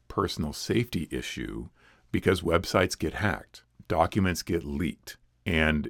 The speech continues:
it would not surprise me in the least if once we instituted a nationwide,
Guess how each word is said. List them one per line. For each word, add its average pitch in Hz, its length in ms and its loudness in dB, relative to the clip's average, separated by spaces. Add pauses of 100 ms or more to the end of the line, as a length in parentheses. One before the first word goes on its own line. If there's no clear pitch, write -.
it 107 80 6
would 85 180 4
not 78 240 4
surprise 78 460 4
me 76 120 0
in 69 100 0
the 67 100 -2
least 80 540 2
if 69 480 -4 (100)
once 90 400 0
we 90 120 -2
instituted 87 720 -2
a 71 200 2
nationwide, 69 1120 0